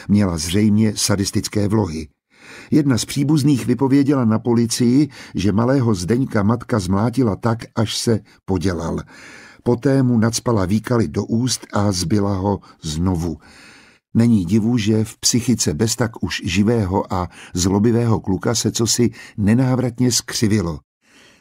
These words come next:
Jako školák byl Rangl svými lumpárnami pověstný. Vůči spolužákům se choval agresivně, dopouštěl se rozsáhlé majetkové trestné činnosti.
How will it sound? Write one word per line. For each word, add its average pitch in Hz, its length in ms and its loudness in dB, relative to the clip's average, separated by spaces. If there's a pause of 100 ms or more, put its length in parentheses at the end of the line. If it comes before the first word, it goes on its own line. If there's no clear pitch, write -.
(240)
Jako 110 320 2
školák 135 520 0
byl 95 260 0
Rangl 123 380 2
svými 110 400 2
lumpárnami 107 680 2
pověstný. 87 800 -2 (480)
Vůči 104 280 2
spolužákům 95 720 0
se 82 160 -4
choval 90 360 -2
agresivně, 90 640 -2 (260)
dopouštěl 107 560 0
se 101 280 -2 (160)
rozsáhlé 92 640 -2
majetkové 101 580 0
trestné 104 440 -2
činnosti. 92 600 -2